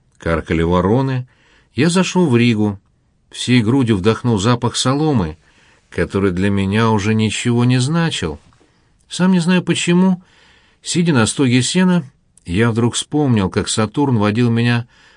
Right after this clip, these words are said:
в свою бывшую типографию. Там все изменилось. Типографию полностью переоборудовали,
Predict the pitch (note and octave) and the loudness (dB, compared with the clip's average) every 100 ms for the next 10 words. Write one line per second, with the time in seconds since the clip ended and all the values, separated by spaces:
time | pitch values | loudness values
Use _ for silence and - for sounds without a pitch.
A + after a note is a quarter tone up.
0 | _ - A2+ B2+ A2+ B2 A#2 B2 A#2 B2+ | _ -6 0 2 2 2 0 -2 0 -2
1 | D3 C3+ A2 D#2+ - D#2 D#2 _ _ _ | -2 0 0 0 -4 -8 -10 _ _ _
2 | _ _ _ E2 E2 D#2 F#2+ F2+ G#2+ C3+ | _ _ _ -6 -4 -4 -2 0 0 0
3 | F3 E3 F2 - _ _ _ _ _ _ | 0 0 -2 -6 _ _ _ _ _ _
4 | - A#2 C3+ D3 F3+ D#3 G#2 F2 A2 G#2 | -6 -2 -2 0 0 2 -2 0 -2 0
5 | G2 - G2 E2 G2+ F#2+ F#2+ A#2 D#3 C#3+ | 0 -2 -4 -2 -2 0 0 0 0 -2
6 | C3+ C3 C3 | -2 -2 -4